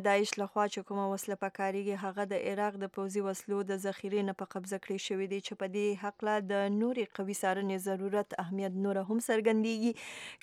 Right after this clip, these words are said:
کله چې بې امنیت ځایونو ته وسله لیږل کېږي. اخوا د مرکزي شام په هومس ښار کې د شورو پر ورځ په سلګونو خلک د یاغیانو د ولکې تر لاندې حصې نه راوځي، چې د حکومت سره شوې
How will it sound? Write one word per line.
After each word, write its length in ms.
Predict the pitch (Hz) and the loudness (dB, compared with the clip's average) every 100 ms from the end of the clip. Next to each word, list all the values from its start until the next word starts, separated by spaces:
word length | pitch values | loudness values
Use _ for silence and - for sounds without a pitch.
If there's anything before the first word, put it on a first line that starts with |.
| 214 | 2
کله 180 | 190 185 | 4 4
چې 100 | 202 180 | 0 2
بې 120 | 190 185 190 | 2 2 2
امنیت 460 | 190 202 233 240 220 208 | 2 4 4 6 6 6
ځایونو 320 | 190 185 185 180 | 4 2 0 0
ته 80 | 202 185 185 196 | 4 4 6 4
وسله 420 | 208 - 214 208 151 190 | 4 2 4 6 6 2
لیږل 320 | 190 180 185 - | 0 0 -2 -4
کېږي. 240 | 196 185 190 - - - - 254 | -6 -4 -6 -8 -12 -10 6 8
اخوا 240 | 262 277 254 | 10 8 10
د 100 | 269 262 | 8 8
مرکزي 460 | 254 269 240 269 254 | 6 6 4 4 4
شام 260 | 262 254 254 | 8 8 8
په 180 | 226 226 | 6 6
هومس 320 | 226 214 214 - | 6 2 2 2
ښار 240 | 226 233 233 | 4 4 4
کې 420 | 233 233 220 208 190 | 4 4 4 2 6
د 160 | 208 202 - | 6 6 2
شورو 240 | 196 196 196 | -2 0 2
پر 140 | 196 | 2
ورځ 160 | 208 - 208 | 2 0 -4
په 100 | - | -2
سلګونو 400 | 202 208 214 214 | -2 2 2 0
خلک 360 | - 262 220 190 | 2 4 6 6
د 100 | 202 202 | 4 4
یاغیانو 400 | 196 208 208 196 | 4 4 4 4
د 100 | 196 | 4
ولکې 360 | 196 196 247 226 | 4 2 0 2
تر 120 | 202 196 | 4 6
لاندې 240 | 190 190 185 | 4 2 2
حصې 320 | 202 214 196 | 2 2 4
نه 100 | 190 196 | 4 4
راوځي، 320 | 202 196 240 - | 4 0 0 4
چې 220 | 220 196 | 4 4
د 100 | 185 | 0
حکومت 440 | 190 202 214 262 | -2 2 2 2
سره 200 | 214 196 - | 2 2 2
شوې 340 | 214 196 185 | 2 2 4